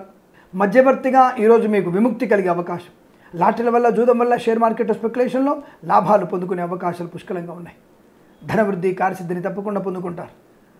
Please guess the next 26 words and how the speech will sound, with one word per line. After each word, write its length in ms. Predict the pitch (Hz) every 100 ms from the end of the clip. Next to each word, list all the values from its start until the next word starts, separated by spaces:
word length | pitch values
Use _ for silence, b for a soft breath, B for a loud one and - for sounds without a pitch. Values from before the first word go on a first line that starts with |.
| _ -
విద్యాభివృద్ధి 520 | 175 220 254 247 220
బ్రహ్మాండంగా 460 | 208 240 226 269 220
ఉంటుంది. 380 | 190 175 131 - _ _ _ _ 175
ఆత్మీయుల 360 | 214 233 226
కలిగి 260 | 220 226 208
ఆనందాన్ని 300 | 214 233 214
కలిగిస్తుంది. 420 | 196 180 180 151
సోదరుల 320 | - 208 220
సఖ్యత 340 | 208 208 220 214
బాగా 300 | 208 208 190
ఉంటుంది. 260 | 170 165
కోర్టు 300 | 160 214 214
వివాదాలు 320 | 220 214 214
అనుకూలంగా 380 | 196 202 214 202
మారబోతున్నాయి. 540 | 196 196 185 175 165 - _ b b b -
ఊహించినటువంటి 580 | 175 254 254 254 233 175
ధనలాభాన్ని 520 | 123 220 220 214 196
పొందుకుంటారు. 640 | 190 185 180 175 - b b b b _ -
క్రిప్టోకరెన్సీ, 520 | 180 233 208 196 165
బిట్‌కాయిన్, 420 | 180 196 208 180
షేర్ 240 | 170 208 214
మార్కెట్ 300 | 202 202 180
స్పెక్యులేషన్లో 440 | 202 214 208 233
ధనలాభం 500 | 185 156 208 202 202
బాగా 240 | 190 214 214
ఉంటుంది. 420 | 202 196 151